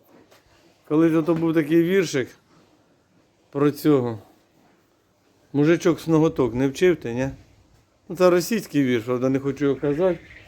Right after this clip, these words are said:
Там я, я із лісу вийшов, був сильний мороз, щось там. Дивлюсь, піднімається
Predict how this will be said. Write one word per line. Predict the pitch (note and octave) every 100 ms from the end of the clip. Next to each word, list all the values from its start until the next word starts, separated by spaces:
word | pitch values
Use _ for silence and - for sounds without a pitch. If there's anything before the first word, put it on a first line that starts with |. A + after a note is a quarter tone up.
| - _ _ _ _ _
Там | B2+ A#2+
я, | B2+
я | C3+ B2 B2+ D3+ F#3+
із | D#3
лісу | D#3+ D3+ D#3
вийшов, | E3+ E3 C#3+
був | C3+ C3+
сильний | C3 D3 C#3+
мороз, | C3 B2+ D#3 F#3+ E3+
щось | - C3+
там. | C#3 A#2+ _ _ _ -
Дивлюсь, | C#3+ D#3+ F#3
піднімається | - D3+ D3+ D#3 E3 D#3+ D#3+ D3+